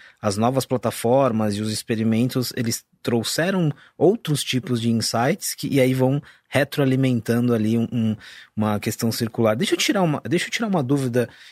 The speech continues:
em relação ao Casemiro, porque acho que, é, eu não quero descrevê-lo como um fenômeno, mas nesse momento em especial tem muita curiosidade, assim, sobre do que, que a gente tá falando, que a gente tá falando com o Casemiro. Mas o Casemiro, ele,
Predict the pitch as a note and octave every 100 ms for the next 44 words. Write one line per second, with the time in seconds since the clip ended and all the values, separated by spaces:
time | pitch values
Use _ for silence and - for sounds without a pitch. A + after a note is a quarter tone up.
0 | - A#2 A#2 - A#2 G#2 G2 G#2 - G2+
1 | A2+ G#2+ G2+ - A2+ - A2+ A2 - -
2 | - - G2+ - G#2+ - B2 C3+ D3 C3+
3 | - C3 B2 C3 B2+ A#2+ A#2+ A#2+ B2+ A2+
4 | A#2+ C3 B2+ A#2+ A#2 B2 - - - -
5 | F#3+ - F#3+ E3 F#3+ F#3+ - D#3+ - D#3
6 | E3+ A#2+ E3+ D#3+ F#3 F3+ F3 E3+ D#3+ C3+
7 | B2 A#2+ A#2 A2+ - A2+ C3+ B2+ B2+ -
8 | - C#3 B2 - - A#3 D#3 D#3 E3 D3
9 | C3+ A#2+ B2+ B2+ A#2+ B2 - A#2+ A#2 A#2+
10 | A#2 B2 - A#2+ A2+ A2 B2 C3+ D#3 -
11 | D3 D#3 D#3 D#3